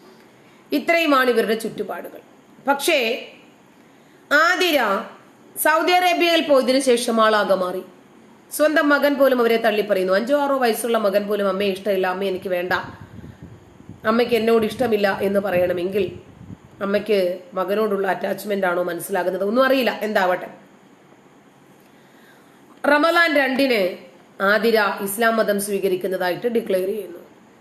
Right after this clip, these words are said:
അതോടുകൂടി കാര്യങ്ങളുടെ ചുരുളുകൾ ഒന്നൊന്നായി അഴിയുകയാണ്. ബെന്നി പല കാര്യങ്ങളും മാധ്യമങ്ങളോട് തുറന്നു പറയാൻ തയ്യാറാകുന്നു. കാരണം ബെന്നി കാരണമല്ല ഇപ്പോ ആതിര പറയുന്നത്.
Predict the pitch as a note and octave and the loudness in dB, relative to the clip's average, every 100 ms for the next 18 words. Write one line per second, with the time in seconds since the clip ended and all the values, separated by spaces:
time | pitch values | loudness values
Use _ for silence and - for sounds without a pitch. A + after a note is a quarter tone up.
0 | - - - - - G#3 G#3+ G3+ F#3+ F#3 | -20 -20 -20 -20 -4 2 2 4 2 0
1 | F3+ F3 F#3+ - - G#3 G#3+ G#3+ G3 F#3+ | 0 -2 -6 -14 -4 0 2 2 0 0
2 | F#3 F3+ G3+ F3+ F#3+ F3 F3 F3 F#3 F3+ | -2 -4 -2 0 0 0 -2 0 -2 -2
3 | F3 E3+ E3+ E3+ E3+ E3+ E3+ F3 G3+ F#3 | -4 -4 -6 -6 -8 -6 -6 -6 -8 -10
4 | - - - - - - - - - - | -12 -14 -14 -16 -14 -14 -14 -16 -18 -18
5 | - A#3+ C#4+ D#4 D#4 C#4 C#4+ - - B3 | -4 0 2 2 0 0 -2 -8 -2 0
6 | A#3+ C4 C4 A3 G#3+ A3 G#3+ G#3 G3+ F#3 | 2 0 2 2 2 2 2 0 -2 -2
7 | G3+ G3 A3 G#3+ G3+ G3+ F#3+ F#3+ G3 F3+ | 0 2 0 0 0 0 0 -2 -2 -2
8 | F3+ F#3+ F#3+ F3+ F3 F3 F3+ F3 F3 F3+ | 0 -2 -4 -2 -2 -4 -6 -2 -2 -4
9 | F3+ G3 G3+ - F#3 F3+ F#3 - - - | -8 -12 -14 -6 -2 0 -2 -6 -16 -20
10 | - - - - G#3 C4 D4+ E4 D#4+ D#4 | -20 -20 -20 -10 0 2 2 2 2 2
11 | D#4 D4+ C#4+ A3 A3 F#3 F#3+ - E3+ E3+ | 2 2 2 0 -2 -2 -2 -4 -4 2
12 | G3+ G#3 G3 G3+ G#3+ G3 | 2 4 2 2 2 0